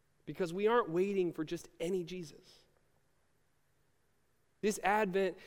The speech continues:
we wait for the Jesus that doesn't settle for an abstract gospel. We wait for a Jesus that leaves a wake in his path.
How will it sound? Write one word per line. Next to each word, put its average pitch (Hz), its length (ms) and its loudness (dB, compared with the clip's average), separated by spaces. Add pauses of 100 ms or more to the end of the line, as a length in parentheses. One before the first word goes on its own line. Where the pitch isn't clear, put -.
(120)
we 208 180 2
wait 220 240 8
for 190 100 2
the 170 100 2
Jesus 175 420 0
that 165 140 -6
doesn't 208 320 2
settle 202 320 0
for 170 220 -6
an 156 120 -6
abstract 160 640 -4
gospel. - 540 -12 (1800)
We 147 80 0
wait 190 240 10
for 196 100 10
a 165 60 10
Jesus 196 520 4 (720)
that 147 140 -6
leaves 180 220 -2
a 139 60 -4
wake 139 480 -6 (920)
in 127 80 -8
his - 120 -12
path. - 180 -16